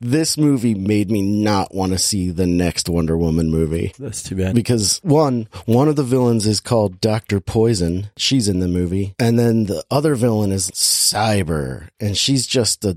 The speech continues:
Speaker 1: Doctor Doom, but she also looks like she's Cobra from G I Joe, like, the logo of Cobra.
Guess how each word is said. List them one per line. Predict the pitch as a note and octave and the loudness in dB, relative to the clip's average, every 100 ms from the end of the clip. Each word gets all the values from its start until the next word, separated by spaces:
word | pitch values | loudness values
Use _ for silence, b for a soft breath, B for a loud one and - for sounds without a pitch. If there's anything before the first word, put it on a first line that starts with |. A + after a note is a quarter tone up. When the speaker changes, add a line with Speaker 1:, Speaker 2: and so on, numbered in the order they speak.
| - | -4
Speaker 1:
Doctor | - G2 G2 - G#2 | -2 0 0 -2 -4
Doom, | F2+ G#2 A2 A2+ A#2 | -2 0 2 2 2
but | G#2 - | 0 -2
she | G2+ | -2
also | G2+ G2+ A2 | -2 0 0
looks | G#2 G2+ - - | 0 -2 -4 -2
like | G#2+ G#2 - | 0 -2 -2
she's | - A2 G2 | -4 -2 -4
Cobra | - - G2 F#2+ G#2+ A2 | -8 -4 -2 0 2 0
from | - A2 G2 | 0 -2 0
G | F#2+ G#2 | 0 0
I | G2+ F#2+ | 0 0
Joe, | F2+ F2 G2 G#2+ - - | -2 0 0 -2 -4 -6
like, | G#2 - | -6 -2
the | G#2+ | 0
logo | F#2+ G2 G2 G#2+ | 0 0 2 2
of | G2 - | 0 -2
Cobra. | - G2 G2+ A#2 A#2+ | -2 0 2 2 0